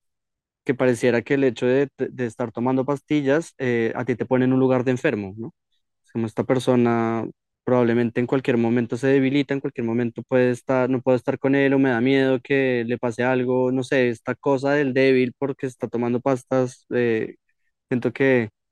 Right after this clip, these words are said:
que eso en-, entra también en una discusión muy importante en cómo socialmente se ve una persona que se medica. Eh, eso me gu-, e-, eso, eso me parece algo que,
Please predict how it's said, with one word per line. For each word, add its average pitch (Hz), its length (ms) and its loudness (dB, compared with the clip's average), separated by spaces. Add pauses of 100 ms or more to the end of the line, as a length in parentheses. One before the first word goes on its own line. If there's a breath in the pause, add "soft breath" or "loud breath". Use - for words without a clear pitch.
(180)
que 135 80 -4
eso 123 340 2
en-, 127 240 0
entra 131 340 -2
también 135 320 -2
en 120 100 -2
una 123 100 0
discusión 127 460 -2
muy 120 80 0
importante 120 600 -2
en 120 180 -2
cómo 123 600 -2 (260)
socialmente 123 640 2
se 135 180 2
ve 131 220 6
una 123 140 0
persona 120 340 -6
que - 100 -14
se 127 80 -2
medica. 113 520 -2 (1000)
Eh, 107 580 -6 (360)
eso 127 220 0
me 135 160 2
gu-, 143 160 0
e-, 131 180 2
eso, 131 340 0
eso 135 180 -2
me 139 140 0
parece 139 300 -2
algo 123 360 -2
que, 123 500 -4